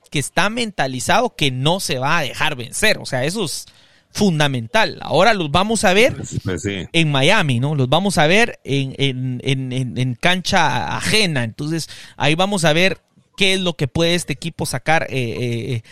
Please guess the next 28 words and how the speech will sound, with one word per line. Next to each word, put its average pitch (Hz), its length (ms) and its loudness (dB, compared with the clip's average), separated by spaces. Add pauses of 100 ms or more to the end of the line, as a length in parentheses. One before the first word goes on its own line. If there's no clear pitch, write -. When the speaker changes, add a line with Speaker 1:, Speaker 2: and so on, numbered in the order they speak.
(340)
Speaker 1:
eh, 123 640 0
eh, 123 180 -2
de 131 140 4
visita. 131 540 0 (720)
Y 208 120 4
por 214 220 4
otro 277 220 2
lado, 269 260 8
digo 254 200 0
también 220 380 -2
en 254 120 -2
gestación, 202 880 0 (760)
porque 180 320 2
no 226 240 4
está 226 300 2
el 208 100 2
equipo 170 380 -2
completo 135 640 -2
aún. 127 360 -4 (720)
O 131 100 -10
sea, 139 180 0
no 127 360 0
es 120 60 -2
Segura, 139 640 2
no 127 220 2
ha 123 80 2
regresado. 123 760 0 (1300)
Eh, 131 480 2